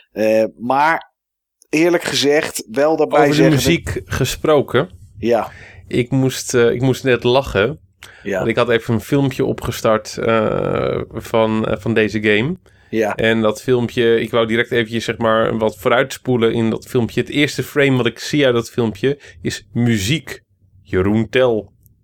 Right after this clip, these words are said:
Speaker 1: Oh, echt waar? Was het Jeroen Tel? Was het onze Nederlandse vriend?
Speaker 2: Ja.
Speaker 1: Oké, bijzonder. Oh, dan wist ik niet dat hij de muziek had gedaan. Ja. Ja, het is hele aparte muziek. Het is,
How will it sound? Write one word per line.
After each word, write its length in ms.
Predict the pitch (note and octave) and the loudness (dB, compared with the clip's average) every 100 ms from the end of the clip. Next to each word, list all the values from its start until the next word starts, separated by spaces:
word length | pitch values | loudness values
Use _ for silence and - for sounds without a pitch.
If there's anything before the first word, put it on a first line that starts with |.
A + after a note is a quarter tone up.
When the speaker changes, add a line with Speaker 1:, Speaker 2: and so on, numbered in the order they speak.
| _ _ | _ _
Speaker 1:
Oh, 320 | E3+ A#3+ C#4+ | 0 2 2
echt 140 | C4 A#3+ | 0 0
waar? 220 | C4 B3 | 2 2
Was 140 | B3 | 0
het 140 | A#3 F#3+ | -2 -2
Jeroen 280 | G#3+ A#3 A3+ | -2 -2 -2
Tel? 340 | A#3+ F#3 G3 | 0 2 2
Was 140 | G#3 | -2
het 100 | G#3 | -4
onze 260 | G3 G3+ F#3+ | -6 -4 -2
Nederlandse 580 | G3 G#3+ G#3+ G3+ F3 E3+ | 0 2 4 2 0 -4
vriend? 480 | F3 D3+ F#3+ - _ _ | -2 -2 -2 -8 _ _
Speaker 2:
Ja. 260 | C#3 E3+ - - _ _ | -2 -2 -2 -8 _ _
Speaker 1:
Oké, 540 | - D#3+ C#4 - G#2+ D#3+ | -6 -2 -2 0 0 -2
bijzonder. 760 | D#3 B2 D3+ D4 C4 G#2 G2 _ _ _ _ | -4 -2 -2 0 0 0 -4 _ _ _ _
Oh, 140 | - G#3+ | -4 -2
dan 120 | E3+ | 0
wist 220 | D#3 G#3 | 0 -2
ik 100 | B3 | -4
niet 160 | G#3+ D#3+ | -4 -4
dat 120 | B2+ | -2
hij 220 | C#3 C3+ | 0 0
de 80 | B2+ | 0
muziek 320 | A#2+ C3 B2+ | -4 -4 -4
had 180 | A#2 G#2 | -4 -4
gedaan. 440 | - G2 F2 E2+ _ _ _ _ _ | -4 -2 -2 -4 _ _ _ _ _
Ja. 440 | C3+ - - - _ _ _ _ _ | -2 0 -2 -8 _ _ _ _ _
Ja, 160 | - | -2
het 120 | C#3 D#3 | -2 -2
is 80 | |
hele 320 | C3+ G3+ D4+ C4+ | -2 0 2 0
aparte 420 | B3 A#3 A3 F#3 | 0 -2 -2 -4
muziek. 500 | E3 D3 B3+ C#4 - | -4 0 0 -2 -8
Het 180 | - E3+ | -8 -4
is, 300 | E3 - | -4 -6